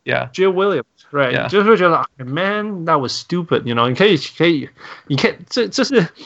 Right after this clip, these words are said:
Speaker 2: Chandler Parsons，你还，你也不太能说什么，你不能，
Speaker 1: 对啊。
Speaker 2: 完全不能说，“咦，这，这是喵文的度点啊，
Speaker 1: Yeah。
Speaker 2: 你要告诉我。”
Speaker 1: 而且，哎，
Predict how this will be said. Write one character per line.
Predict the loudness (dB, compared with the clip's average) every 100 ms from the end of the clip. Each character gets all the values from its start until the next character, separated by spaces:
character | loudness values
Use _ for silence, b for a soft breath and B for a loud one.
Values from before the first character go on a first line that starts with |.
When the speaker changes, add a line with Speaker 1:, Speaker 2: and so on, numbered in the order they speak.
| B B B
Speaker 2:
Chandler | -2 2 2 2
Parsons， | 2 0
你 | -2
还， | -4 -4
你 | -4
也 | -6
不 | -6 -8
太 | -6 -6
能 | -6
说 | -8 -8 -10
什 | -12
么， | -18 -20 -20
你 | -12
不 | -8
能， | -6 -2
Speaker 1:
对 | 0
啊。 |
Speaker 2:
完 | 0
全 | -2
不 | -2
能 | -2
说 | -4 -10
，“咦， | -12 _
这， | -20 -20 -14
这 | -14
是 | -10
喵 | -8 -8 -6
文 | -6 -8
的 | -8
度 | -6 -6
点 | -6 -8 -8
啊， | -6
Speaker 1:
Yeah。 | -4
Speaker 2:
你 |
要 | -4 -2
告 | 2 2
诉 | 0 -4
我。” | -6 -8 _ _
Speaker 1:
而 | 2
且， | 2
哎， | 2